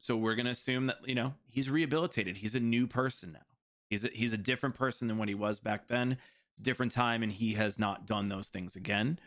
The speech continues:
He seems like an upstanding guy, and Parks and Rec is one of my favorite shows of all time. He deserves D tier just for saying he loves Ayn Rand.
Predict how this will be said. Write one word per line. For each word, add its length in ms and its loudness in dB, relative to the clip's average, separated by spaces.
He 80 -2
seems 260 0
like 160 0
an 80 0
upstanding 460 -2
guy, 460 2
and 200 0
Parks 260 0
and 100 2
Rec 180 0
is 100 -8
one 80 0
of 60 -2
my 120 -2
favorite 320 -4
shows 240 -4
of 120 -14
all 100 -6
time. 360 -10
He 80 2
deserves 420 2
D 200 2
tier 180 2
just 140 0
for 80 -2
saying 240 2
he 60 0
loves 280 2
Ayn 260 0
Rand. 320 0